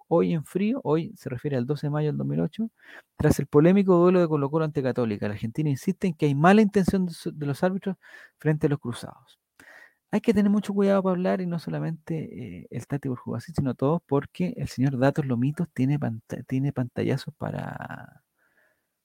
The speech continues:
para todo. Mira, don Javier, muy bien, nos recuerda que Oscar del Solar fue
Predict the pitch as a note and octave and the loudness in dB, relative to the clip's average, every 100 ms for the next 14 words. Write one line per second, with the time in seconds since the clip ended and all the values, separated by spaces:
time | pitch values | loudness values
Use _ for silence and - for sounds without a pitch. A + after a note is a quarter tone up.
0 | _ _ - F2+ - G2 E3+ G3+ F#3+ F3+ | _ _ -6 -6 0 2 8 10 12 10
1 | - E3+ G3 A#3+ A#3 - - D3+ F3+ E3+ | 8 6 10 8 6 -6 -8 -4 -2 -2
2 | C#3+ C3+ C#3 D#3+ F#3 F3+ D3 - F#3+ - | -2 -2 -4 -2 -2 -2 -4 -2 -2 0
3 | A3+ G3+ F3+ - D#3+ G3+ - - F#3 G#3 | -2 -2 -6 -4 0 0 0 -2 -2 -2